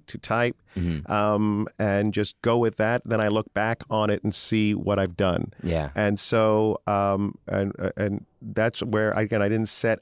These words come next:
Speaker 1: out to do a story about men, uh, two, two people coming into their identity, um, and overcoming, uh,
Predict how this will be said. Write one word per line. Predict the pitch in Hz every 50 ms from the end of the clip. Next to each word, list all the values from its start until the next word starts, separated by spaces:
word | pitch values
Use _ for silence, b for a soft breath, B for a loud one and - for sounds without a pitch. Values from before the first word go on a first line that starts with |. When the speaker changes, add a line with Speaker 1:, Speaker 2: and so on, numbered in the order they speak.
| - -
Speaker 1:
out | 101 104 117 - -
to | - 123
do | 107 120 120
a | 120 117
story | - - 117 113 117 117 117
about | 113 107 107 104 107 101
men, | 98 104 107 104 107 107 107 - b b b b b b b b b b
uh, | - 101 101 95 95 -
two, | - - 113 110 110 -
two | - - - 110 101
people | - 113 107 - 104
coming | - - - 107 104 104 98 -
into | 113 110 104 104 101 - - 107 101 101 101 101 104 -
their | - 95 87 98 98 98 95 95 - - -
identity, | 98 98 92 90 98 101 104 95 98 101 101 101 98 b b b b b b -
um, | 90 92 87 90 90 92 - -
and | 98 98 92
overcoming, | 92 95 90 95 - - - 98 95 95 92 92 92 - _ -
uh, | -